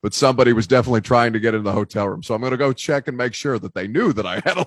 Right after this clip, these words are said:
late checkout time. And we'll do that during the commercial break.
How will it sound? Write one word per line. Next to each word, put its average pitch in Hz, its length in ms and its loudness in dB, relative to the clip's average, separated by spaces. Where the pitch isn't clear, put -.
late - 240 0
checkout 139 640 -6
time. 110 340 -6
And 254 460 -4
we'll 127 100 4
do 165 200 8
that 151 160 6
during 139 200 4
the 127 80 0
commercial 160 460 0
break. 143 240 -2